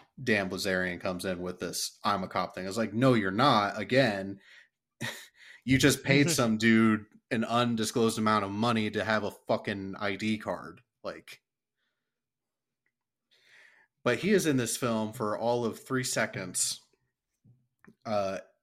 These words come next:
Speaker 1: and he actually, he sued this film, the, the producers of this film, because it is reported that he paid somewhere in the ballpark of, like, a million dollars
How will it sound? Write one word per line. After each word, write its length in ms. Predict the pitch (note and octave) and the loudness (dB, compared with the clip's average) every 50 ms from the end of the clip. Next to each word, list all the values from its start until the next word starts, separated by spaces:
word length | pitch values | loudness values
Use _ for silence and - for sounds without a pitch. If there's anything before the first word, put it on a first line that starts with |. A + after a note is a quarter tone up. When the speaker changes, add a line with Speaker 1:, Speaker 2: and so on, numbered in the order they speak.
| - | -8
Speaker 1:
and 160 | - A#2 A2 | -6 -4 -4
he 160 | A2 B2 B2+ B2+ | -2 -2 -4 -2
actually, 640 | A#2+ A#2 A#2 A#2 - - B2+ A#2 A2+ G#2+ G2 - | -2 -2 -4 -4 -4 -6 -6 -4 -4 -6 -6 -8
he 160 | - - A#2+ A2+ | -10 -10 -8 -6
sued 460 | A2 - - - - A#2 A#2 A#2 A2+ | -6 -4 -6 -4 -4 -4 -4 -6 -6
this 220 | - F#2+ - - | -8 -8 -8 -8
film, 420 | - - G2 E2+ B1 B1+ - - C3 _ _ _ _ _ - | -10 -10 -10 -12 -12 -12 -16 -18 -20 _ _ _ _ _ -14
the, 300 | - G2 F#2 F2+ F2 D#2 | -10 -10 -8 -8 -10 -12
the 60 | - F#2 | -14 -16
producers 500 | - - - G2 G2 F#2+ - G2 F2+ F2+ | -12 -10 -10 -8 -8 -8 -8 -8 -10 -10
of 140 | F2+ E2 | -12 -12
this 200 | - C#2+ - - | -12 -10 -10 -8
film, 360 | - G#2+ G#2 G2+ F#2 F2+ - - _ - - - - - - - - - _ - | -8 -6 -6 -6 -6 -8 -10 -16 _ -20 -20 -20 -20 -20 -20 -20 -20 -20 _ -8
because 920 | - G2+ - - A#2 G#2+ G2+ G2+ G2+ G2 F#2+ F#2+ F#2 F2+ - - - - - _ - | -8 -6 0 4 4 4 4 4 2 0 0 -2 -2 -4 -4 -4 -4 -6 -8 _ -4
it 80 | A#2 | 0
is 180 | A2+ G#2+ - - | 0 0 0 -2
reported 480 | G#2 G2 - - C3+ C3 C3 B2 A2+ A2 | -6 -8 -4 -2 0 0 0 0 -2 -4
that 140 | G2+ - | -4 -6
he 380 | - - - C3 C#3+ D3 D3 D3+ | -6 -10 -10 -8 -6 -6 -6 -8
paid 640 | C#3+ - A#2 A#2 A2 A2 G#2+ G#2+ G#2 G#2 G#2 G#2 G#2 | -8 -4 -2 0 0 2 0 0 0 -2 -4 -4 -4
somewhere 540 | - - - - - D3 D3+ E3 D#3+ D#3+ D#3 | -4 -2 -2 0 -2 -2 -2 -2 -2 0 0
in 80 | C#3+ | 0
the 100 | B2+ A2+ | 0 -2
ballpark 800 | G2 - - G2+ F#2+ F#2+ G2 G2 - - - G2 F#2 F#2+ F#2+ - | -2 -4 -4 -2 -2 0 -2 -4 -6 -4 -2 0 0 0 -2 -4
of, 140 | - - - | -10 -8 -6
like, 240 | G2 F2 F2+ - - - | -6 -8 -8 -10 -10 -8
a 120 | A2 G2+ | -6 -6
million 500 | F#2+ G2 F#2+ F#2+ F#2+ F#2+ F#2+ F#2+ F#2+ F#2 | -6 -4 -6 -4 -4 -4 -4 -4 -6 -4
dollars 800 | F#2 F2+ - F2 F2+ F#2 G2+ G#2+ A2 A#2 C3 C3 - - - - | -4 -4 -4 -4 -4 -4 -2 -2 -2 -4 -2 -2 -2 -2 -2 -4